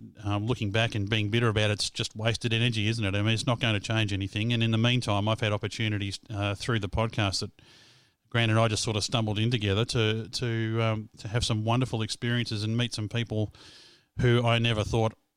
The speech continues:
I would meet. And, you know, some of the people we've interviewed and some of the experiences that we've had, uh, uh, it, it have been wonderful and, and all around aviation. So, you know, I mean, I work in the railways, I drive locomotives. To be honest, I'm a better locomotive driver than I ever was a pilot.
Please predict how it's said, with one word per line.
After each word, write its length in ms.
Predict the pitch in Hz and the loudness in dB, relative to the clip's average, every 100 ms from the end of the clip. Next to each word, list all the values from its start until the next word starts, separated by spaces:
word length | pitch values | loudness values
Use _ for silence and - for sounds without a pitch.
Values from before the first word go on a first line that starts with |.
| _ | _
I 120 | - 110 | 0 0
would 180 | 107 | 2
meet. 300 | 107 113 127 - - _ _ _ | 2 0 -2 -8 -20 _ _ _
And, 420 | - 113 113 113 - - - | -2 0 2 0 -4 -12 -20
you 360 | - 123 123 120 | -20 -20 -4 0
know, 200 | 110 113 | 2 0
some 220 | - 147 120 | 0 0 0
of 40 | |
the 40 | 110 | 0
people 280 | 127 120 | 0 0
we've 180 | 113 113 | 0 2
interviewed 400 | 117 120 110 113 | 0 0 2 2
and 100 | 104 | 0
some 200 | - 127 | 0 0
of 40 | 110 | 2
the 80 | |
experiences 640 | 104 - 123 117 110 113 104 | 0 -2 0 2 2 0 -4
that 100 | 107 | -4
we've 200 | 113 101 | -4 -2
had, 300 | 120 113 107 - - _ _ _ _ 120 | 0 0 -2 -16 -20 _ _ _ _ -8
uh, 120 | 123 - 123 | -8 -8 -2
uh, 280 | 117 117 101 104 | 0 0 -2 -8
it, 200 | 123 120 98 | -6 -6 -6
it 180 | 123 117 | -4 -2
have 160 | - 127 | -2 2
been 140 | 131 | 4
wonderful 560 | 131 143 - 92 - - - _ | 4 2 2 -2 -4 -16 -20 _
and, 240 | 117 110 120 | -2 -2 2
and 140 | 117 | 2
all 240 | 127 131 120 | 4 4 4
around 200 | 107 104 | 4 2
aviation. 580 | 104 101 95 95 101 | 2 2 0 -2 -4
So, 380 | 92 110 104 104 101 | -2 0 0 -2 -2
you 140 | 117 | -2
know, 200 | 104 110 | 0 2
I 40 | |
mean, 140 | 107 131 | 4 4
I 120 | 143 | 6
work 160 | 131 127 | 4 2
in 80 | |
the 60 | 113 | 2
railways, 340 | 123 131 127 120 | 4 4 4 2
I 80 | |
drive 240 | 113 120 117 | 2 2 2
locomotives. 540 | 120 117 117 123 120 | 0 2 2 2 -2
To 100 | - | -2
be 100 | 123 | 2
honest, 280 | 127 131 127 | 4 4 2
I'm 100 | 117 | 2
a 60 | 110 | 2
better 180 | 117 | 0
locomotive 540 | 117 117 120 117 113 107 | 2 0 0 0 0 0
driver 260 | 117 113 | 0 2
than 140 | 107 104 | 0 2
I 100 | 117 | 2
ever 100 | 113 | 2
was 200 | 110 107 | -2 -2
a 20 | |
pilot. 380 | - 123 147 | 0 2 0